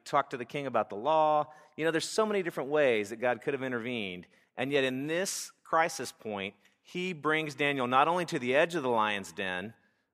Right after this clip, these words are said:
but just like Shadrach and Meshach, right? They, they, they had to go in the furnace.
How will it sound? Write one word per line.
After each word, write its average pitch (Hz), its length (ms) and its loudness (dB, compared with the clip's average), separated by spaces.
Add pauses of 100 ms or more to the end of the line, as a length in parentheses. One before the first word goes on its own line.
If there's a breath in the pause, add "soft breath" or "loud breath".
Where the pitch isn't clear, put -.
(240)
but 120 120 -12
just 160 200 -4
like 151 120 4
Shadrach 151 360 6
and 135 100 -2
Meshach, 139 400 0
right? 123 300 2
They, 143 200 0
they, 127 340 -2
they 131 240 -2
had 151 160 4
to 156 60 -6
go 156 140 0
in 160 80 0
the 156 80 -2
furnace. 160 560 -2